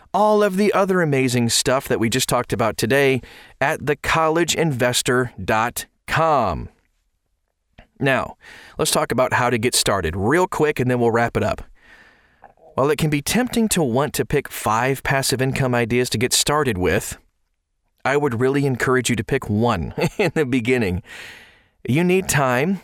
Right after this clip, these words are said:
and the ability to focus to really grow a passive income stream. Master one thing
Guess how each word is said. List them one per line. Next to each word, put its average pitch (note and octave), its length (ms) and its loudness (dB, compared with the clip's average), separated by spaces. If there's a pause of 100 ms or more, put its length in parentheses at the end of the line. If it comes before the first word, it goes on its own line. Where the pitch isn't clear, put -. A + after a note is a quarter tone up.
(120)
and C3+ 240 0
the D3 140 2
ability C3 420 0
to C#3 140 -2
focus - 720 -2
to A2+ 120 -2
really B2 240 0
grow A#2 240 2
a G#2+ 60 0
passive A2+ 460 0
income C3 340 -2
stream. F#2 380 -2 (480)
Master G#2+ 880 0
one A2+ 320 -2
thing - 480 -6